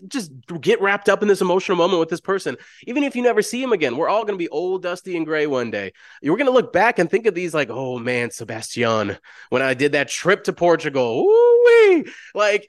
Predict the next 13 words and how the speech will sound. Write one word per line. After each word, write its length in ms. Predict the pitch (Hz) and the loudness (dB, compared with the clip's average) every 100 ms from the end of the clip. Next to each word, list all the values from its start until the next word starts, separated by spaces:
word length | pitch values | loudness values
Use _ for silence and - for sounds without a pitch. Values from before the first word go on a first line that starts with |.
| 175 | -6
that 280 | 202 220 285 | -2 0 -2
is 140 | 254 | -4
what 160 | 262 247 | -6 -6
you're 100 | 254 | -6
gonna 160 | 269 | -6
think 300 | 277 311 370 | -6 -8 -6
on. 180 | 262 175 | -4 -4
And 140 | 170 214 | -6 -8
you're 100 | 277 | -8
gonna, 240 | 277 233 | -8 -8
you're 160 | 196 220 | -10 -12
gonna, 280 | 277 254 202 | -8 -6 -4
like, 320 | 208 208 | -4 -4